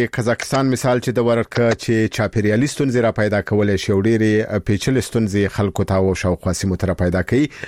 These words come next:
خپرونه په همدې ځای پای ته رسوو. زه له خپلو درې واړو قدرمنو مېلمنو څخه د زړه له تله مننه کوم چې زموږ بلنه یې ومنله، د بحث کې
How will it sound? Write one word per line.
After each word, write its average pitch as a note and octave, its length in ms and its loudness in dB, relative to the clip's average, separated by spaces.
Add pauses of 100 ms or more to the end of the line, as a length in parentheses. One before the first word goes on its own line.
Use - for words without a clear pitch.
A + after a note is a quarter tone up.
(120)
خپرونه F#3+ 460 0
په E3 180 -2
همدې D3+ 260 0
ځای C#3 100 2
پای B2+ 240 0
ته A#2 100 -4
رسوو. A2+ 360 0
زه C#3 280 2
له C3 180 2
خپلو C#3+ 360 -2
درې C3+ 220 0
واړو B2 240 2
قدرمنو G2 480 -4
مېلمنو E2+ 400 -2
څخه - 300 -4 (300)
د G#2+ 160 2
زړه A#2+ 240 0
له D3+ 120 0
تله A#2 240 0
مننه G2+ 340 -2
کوم F2 320 -4
چې - 120 -8
زموږ F#2 200 -2
بلنه G2 400 2
یې A#2+ 40 2
ومنله، A2+ 520 0
د F#2+ 100 -4
بحث F#2 360 -2
کې F#2+ 140 -2